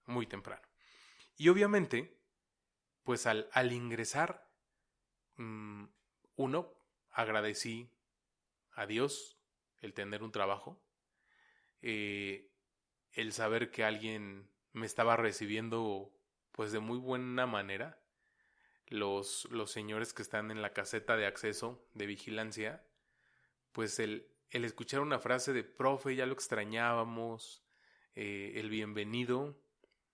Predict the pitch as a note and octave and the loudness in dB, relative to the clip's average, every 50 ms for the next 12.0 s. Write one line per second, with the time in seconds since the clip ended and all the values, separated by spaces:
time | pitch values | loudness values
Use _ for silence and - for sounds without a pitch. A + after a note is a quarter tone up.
0 | _ _ _ _ _ _ _ _ _ _ _ _ _ _ _ _ _ _ _ _ | _ _ _ _ _ _ _ _ _ _ _ _ _ _ _ _ _ _ _ _
1 | _ _ _ - - A2+ G#2 G#2 G#2 G2+ G2+ G2+ G#2 G#2+ G#2+ G#2+ G#2 G2 - - | _ _ _ -4 -2 -2 0 2 2 2 2 2 -2 -4 -8 -8 -8 -10 -10 -12
2 | - - - - A2 G#2 - - A2+ G#2 - - G2 G2+ G2+ G2 F#2+ - - - | -12 -14 -14 -12 -12 -10 -8 -6 -6 -4 -2 0 0 0 -2 -4 -6 -10 -12 -16
3 | _ _ _ _ _ _ _ _ _ _ _ _ _ _ _ _ - - B2+ A#2+ | _ _ _ _ _ _ _ _ _ _ _ _ _ _ _ _ -10 -2 0 2
4 | A2 A2+ A#2+ A#2+ B2+ A#2+ G#2+ - - B2+ - - A2+ G2+ F#2+ - - - - _ | 4 4 4 4 4 2 0 -2 -2 -2 0 0 0 0 0 -4 -10 -14 -16 _
5 | _ _ _ _ _ _ _ _ _ _ - - - A#2 G#2 - - A#2+ B2 C3 | _ _ _ _ _ _ _ _ _ _ -6 -2 0 0 0 0 0 0 0 0
6 | C3+ - - - _ _ _ _ _ _ _ _ _ _ _ _ _ _ _ _ | -2 -4 -10 -18 _ _ _ _ _ _ _ _ _ _ _ _ _ _ _ _
7 | _ _ - - C#3 A2+ B2 C3+ A#2 - A2 G#2 G2+ G#2 G#2+ A2+ A#2 A#2 G#2+ F2+ | _ _ -4 -2 2 4 4 4 4 4 4 4 4 2 0 0 2 2 2 2
8 | - - G#2+ G2 F#2 E2+ E2+ - - - G2 F#2+ - - F#2 F#2 - - A#2 - | 0 -2 -2 -2 -2 -4 -4 -6 -8 -10 -10 -8 -8 -8 -8 -6 -4 -6 -4 0
9 | - A2+ G#2+ G#2+ G#2+ - A2 G2 F2+ E2+ E2+ F2+ - _ _ _ _ - - _ | 0 2 2 2 0 0 0 2 0 0 -2 -6 -14 _ _ _ _ -20 -20 _
10 | _ G#2+ G#2 G#2 G2 G2+ G2 F#2+ G2 G#2 G#2+ G#2+ G#2+ F#2+ F2+ - - - - - | _ 0 0 0 2 0 0 4 4 6 6 6 6 4 4 0 -4 -12 -2 0
11 | - G#2+ G2+ F#2+ - - - A#2+ G#2+ G2+ - G#2+ F#2 F#2+ - G#2 F#2+ F#2+ - - | 2 2 2 0 -4 -4 -4 -4 -6 -6 -4 -6 -6 -4 -6 -8 -8 -10 -12 -18